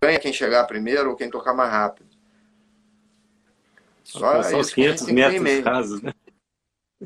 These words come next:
Speaker 1: É, se você vê, é, músicos, você pega, por exemplo, o Paul Desmond, sei lá, os caras da antiga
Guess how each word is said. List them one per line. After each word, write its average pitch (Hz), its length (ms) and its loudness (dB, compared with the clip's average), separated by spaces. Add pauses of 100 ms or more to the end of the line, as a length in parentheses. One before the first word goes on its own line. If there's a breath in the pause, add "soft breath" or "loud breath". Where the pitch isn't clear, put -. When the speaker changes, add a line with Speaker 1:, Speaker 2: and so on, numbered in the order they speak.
(140)
Speaker 1:
É, 113 340 0
se - 160 -14
você 139 380 -4
vê, 151 260 -2 (320)
é, 123 80 0
músicos, 131 640 -2
você 139 120 -4
pega, 139 280 0
por 131 140 -6
exemplo, 120 560 -4 (680)
o 104 600 -12 (640)
Paul 143 200 0
Desmond, 110 920 0
sei - 160 -12
lá, 143 180 -2
os - 100 -8
caras 139 240 -6
da 117 80 -12
antiga 135 520 -6